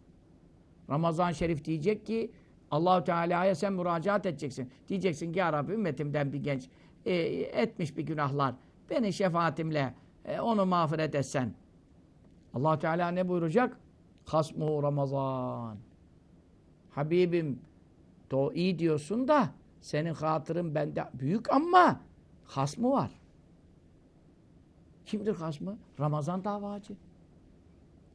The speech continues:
Ramazan davacı. Oo. Allah Teala buyuracak ki Ramazan onun hasmı olduğu için ene beriyum mimmen hasmu Ramazan. Ramazan-ı Şerif şikayet ettiği için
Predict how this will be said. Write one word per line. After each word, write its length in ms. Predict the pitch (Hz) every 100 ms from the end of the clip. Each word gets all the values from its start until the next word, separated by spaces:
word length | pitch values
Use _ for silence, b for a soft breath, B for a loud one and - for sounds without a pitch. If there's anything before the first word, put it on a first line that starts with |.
| -
Ramazan 420 | 120 143 160 202 214
davacı. 540 | 226 226 220 226 202 - - - - - -
Oo. 260 | 123 107 95 95 87 80 80 143 - - - - - - - - - - - - -
Allah 300 | 139 156 151
Teala 380 | 156 156 151 147
buyuracak 400 | 143 143 214 -
ki 180 | 233 - - - - - - - - - 123
Ramazan 440 | 143 147 147 147
onun 200 | 165 170
hasmı 340 | 160 151 156
olduğu 300 | 165 151 226
için 280 | 247 247 320 - - - - - - - -
ene 220 | 117 123
beriyum 300 | 147 269 359
mimmen 280 | 302 196 165
hasmu 440 | 143 139 139 143
Ramazan. 400 | 139 131 101 - - - - - - - - - - 131
Ramazan-ı 500 | 147 147 175 175 139
Şerif 280 | 165 180
şikayet 440 | - 143 170 170 165
ettiği 400 | 151 - 226 -
için 400 | - 196 240